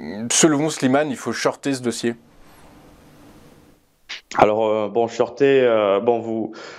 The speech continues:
Speaker 2: vous commencez à connaître un petit peu ma, ma stratégie, euh, de, de short, lui, Antoine, et, euh, moi, je préfère shorter, euh, shorter l'euphorie,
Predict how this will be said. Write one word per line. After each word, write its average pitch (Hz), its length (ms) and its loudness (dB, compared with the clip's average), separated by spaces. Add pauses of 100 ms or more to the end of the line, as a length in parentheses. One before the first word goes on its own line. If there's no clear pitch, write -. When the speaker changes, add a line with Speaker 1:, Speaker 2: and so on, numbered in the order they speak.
(140)
Speaker 2:
vous 120 80 4
commencez 135 400 0
à 143 80 -4
connaître 139 440 -2
un 127 60 -2
petit 127 140 -4
peu 143 180 4
ma, 113 580 0
ma 113 220 2
stratégie, 127 800 0
euh, 110 160 4
de, 101 240 0
de 107 160 2
short, 135 300 -2
lui, 120 80 -2
Antoine, 131 460 0
et, 107 140 4
euh, 95 460 0
moi, 117 160 4
je 120 100 2
préfère 127 420 0
shorter, 120 460 0
euh, 101 140 0 (380)
shorter - 380 0
l'euphorie, 127 600 0